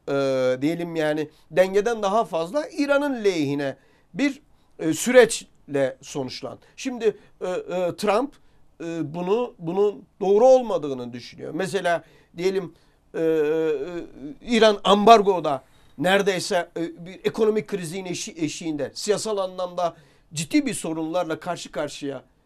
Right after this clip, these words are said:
kaldığında Obama, e, e, e, bu, e, nükleer anlaşmayla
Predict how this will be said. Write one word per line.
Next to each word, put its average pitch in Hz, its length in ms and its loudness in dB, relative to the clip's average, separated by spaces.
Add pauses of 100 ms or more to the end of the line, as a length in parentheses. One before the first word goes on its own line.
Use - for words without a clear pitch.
(180)
kaldığında 196 760 -4 (640)
Obama, 196 580 -2 (800)
e, 175 40 -10
e, 143 40 -4
e, 143 60 -4 (1000)
bu, 185 220 -10 (180)
e, 156 640 -14
nükleer 208 340 -4
anlaşmayla 160 760 -6